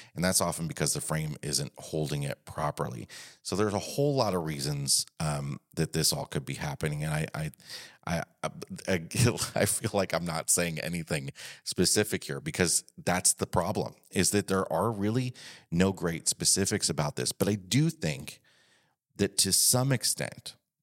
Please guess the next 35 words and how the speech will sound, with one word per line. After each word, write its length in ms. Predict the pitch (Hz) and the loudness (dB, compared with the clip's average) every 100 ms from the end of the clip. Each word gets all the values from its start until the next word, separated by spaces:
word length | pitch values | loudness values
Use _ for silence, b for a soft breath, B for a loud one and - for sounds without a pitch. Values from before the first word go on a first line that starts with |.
| _ _ _ _ _ _ _ _ _ _ _ _ | _ _ _ _ _ _ _ _ _ _ _ _
this 220 | - 90 107 | 0 2 4
has 140 | 85 | 2
become 420 | 76 80 85 80 | -2 -2 0 2
something 380 | - 78 73 76 | 2 0 -2 -4
that 100 | 71 | -2
is 160 | 76 - | 0 0
a 60 | |
little 800 | 76 82 85 87 98 120 117 101 | -2 -6 -6 -2 2 2 2 -2
bit, 260 | 80 90 90 - | -2 -4 -4 -4
it, 200 | 92 92 - _ b b b b b b _ | -2 -2 -6 _ b b b b b b _
I 60 | 90 | -2
don't 200 | 101 82 | -2 -2
wanna 160 | 110 110 | -2 0
say 180 | 101 | 2
it 80 | 95 | 2
doesn't, 260 | 85 82 - | 0 0 0
it's 120 | - | -2
a, 80 | 82 - | -2 0
it 180 | 95 | 2
exists. 480 | 101 - 92 76 - - | 2 4 2 4 0 2
It's 100 | - | -2
a 40 | |
problem 420 | - 87 85 87 80 _ | 0 0 0 -2 -4 _
folks 280 | - 87 - | 0 2 0
are 80 | |
having. 340 | 71 78 - - _ b b b b b - | -2 -4 -6 -16 _ b b b b b -2
Um, 300 | 80 78 76 | 0 0 -2
I've 160 | 82 78 | -2 0
seen, 200 | 90 87 | 2 2
talked 300 | - 78 - | 2 2 0
to 60 | |
dealers 520 | 82 82 82 87 - | 0 0 0 0 -2
that 120 | 82 73 | 0 0
have, 220 | 73 - - _ _ _ _ _ - | 0 -4 -10 _ _ _ _ _ -10
that, 180 | - 78 | -2 -2